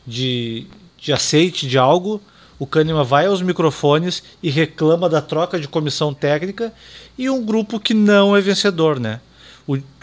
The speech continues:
até o Renato parou de falar isso porque ele foi, acredito, lembrado, né, Jason? Porque ele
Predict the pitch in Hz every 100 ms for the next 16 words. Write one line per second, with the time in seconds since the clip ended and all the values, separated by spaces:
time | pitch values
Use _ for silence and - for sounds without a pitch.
0 | - 135 156 165 135 139 143 147 139 113
1 | - _ - 131 139 156 - 143 135 127
2 | 135 - - 151 143 147 139 147 _ _
3 | _ - 123 139 120 143 139 135 110 -
4 | - 135 147 143 127 131 175 165 143 135
5 | 131 120 - 107 _ - - - 139 135
6 | 156 151 156